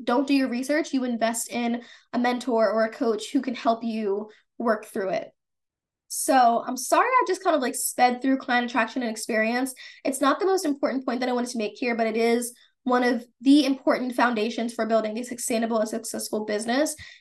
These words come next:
If you guys want to learn more about client attraction and experience, D M me and let me know. I can do another episode. I just kinda wanted to cut this one off because it's <laughs> going on two hours now.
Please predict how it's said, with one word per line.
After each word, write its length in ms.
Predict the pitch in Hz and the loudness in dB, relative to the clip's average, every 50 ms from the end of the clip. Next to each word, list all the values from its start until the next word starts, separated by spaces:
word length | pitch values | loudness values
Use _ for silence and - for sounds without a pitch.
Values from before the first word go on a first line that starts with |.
| _ | _
If 100 | - 269 | -2 4
you 100 | 254 269 | 6 6
guys 240 | 262 285 277 311 302 | 8 8 6 6 4
want 200 | 302 302 294 285 | 4 2 2 2
to 80 | - 294 | 2 2
learn 240 | 285 285 294 269 233 | 2 2 2 2 2
more 160 | 220 226 226 | 4 2 2
about 300 | 226 240 233 226 214 220 | 4 2 2 0 0 -4
client 340 | - - 233 233 233 226 220 | -4 -2 0 0 0 0 -2
attraction 440 | 226 - 285 214 214 220 - 240 | -4 -6 -6 -8 -8 -8 -6 -4
and 100 | 233 233 | -2 -2
experience, 720 | 220 220 - - - 233 208 214 220 226 233 233 233 - - - - - - _ _ | -2 -4 -6 -4 0 2 2 2 4 2 0 0 -2 -4 -8 -12 -18 -20 -20 _ _
D 140 | - 254 233 | 0 4 4
M 120 | 226 247 | 4 6
me 100 | 262 294 | 6 6
and 80 | 311 311 | 6 6
let 100 | 311 285 | 4 4
me 120 | 294 302 | 4 2
know. 260 | 269 240 226 220 226 226 | 4 6 8 8 8 8
I 80 | 226 | 6
can 160 | 233 277 240 | 4 0 -2
do 120 | 226 240 240 | -2 -2 -2
another 300 | 254 254 262 262 - - | -2 -2 -2 -2 -2 -2
episode. 460 | - - 254 - - 226 233 233 226 | -4 -6 -6 -2 0 0 2 2 0
I 160 | - - 262 | 0 -2 -4
just 140 | 233 - - | -4 -6 -6
kinda 180 | - 262 247 233 | -4 -2 0 0
wanted 200 | 233 233 240 233 | 0 0 -2 -4
to 60 | 240 | -4
cut 200 | - 277 254 - | -4 -4 -4 -4
this 100 | 269 - | -4 -4
one 140 | 247 226 220 | -2 0 2
off 200 | 214 214 220 - | 2 0 0 0
because 220 | 240 285 285 285 | 0 -2 0 2
it's 200 | 370 349 - - - - | 2 2 2 0 -2 -4
<laughs> 100 | - 427 | -4 2
going 240 | - 403 370 349 330 | 6 8 8 8 8
on 200 | 330 320 320 320 | 8 8 6 6
two 120 | - 359 277 | 6 6 6
hours 300 | 254 254 254 247 254 254 | 8 6 6 4 2 0
now. 340 | 254 226 220 220 226 226 233 | 0 0 2 2 0 0 -2